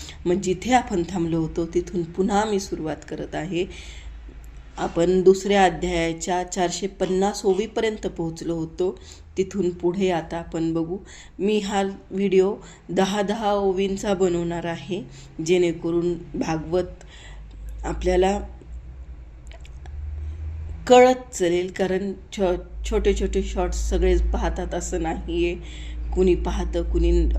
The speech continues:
सगळेच शॉर्ट पाहिले जात नाही. जेणे दहा दहा टाकल्यानंतर तुम्हाला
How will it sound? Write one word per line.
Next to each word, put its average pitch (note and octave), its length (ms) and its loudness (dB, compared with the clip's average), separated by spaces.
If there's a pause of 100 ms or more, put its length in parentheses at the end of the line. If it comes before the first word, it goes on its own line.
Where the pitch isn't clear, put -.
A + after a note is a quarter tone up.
सगळेच G3 540 4
शॉर्ट F3+ 160 4 (560)
पाहिले F3+ 340 2
जात E3+ 240 0
नाही. E3+ 220 0
जेणे G3 240 0 (680)
दहा F#3+ 280 2
दहा G#3 200 -4
टाकल्यानंतर F#3+ 680 -6 (460)
तुम्हाला G3 340 2